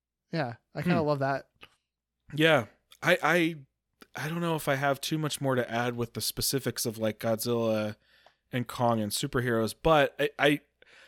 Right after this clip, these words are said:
Speaker 2: I couldn't stop thinking, think, when I was thinking about this question, I couldn't get out of my head the idea of,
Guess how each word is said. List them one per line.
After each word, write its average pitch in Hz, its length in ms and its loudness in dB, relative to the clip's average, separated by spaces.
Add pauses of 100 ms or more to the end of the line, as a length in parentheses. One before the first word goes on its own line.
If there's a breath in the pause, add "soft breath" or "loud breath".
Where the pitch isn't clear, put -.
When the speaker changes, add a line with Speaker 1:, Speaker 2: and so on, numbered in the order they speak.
(120 soft breath)
Speaker 2:
I 151 100 6
couldn't 208 380 4
stop - 380 2
thinking, 120 720 0
think, 160 300 2 (160)
when 151 180 2
I 175 80 4
was 170 120 2
thinking 156 160 0
about 135 120 4
this - 140 -2
question, 123 340 2
I 117 120 -2
couldn't 160 300 -2
get 135 120 0
out 127 100 4
of 117 60 2
my 107 140 0
head 110 400 4 (560 soft breath)
the 131 120 4
idea 131 400 4 (100)
of, 113 680 4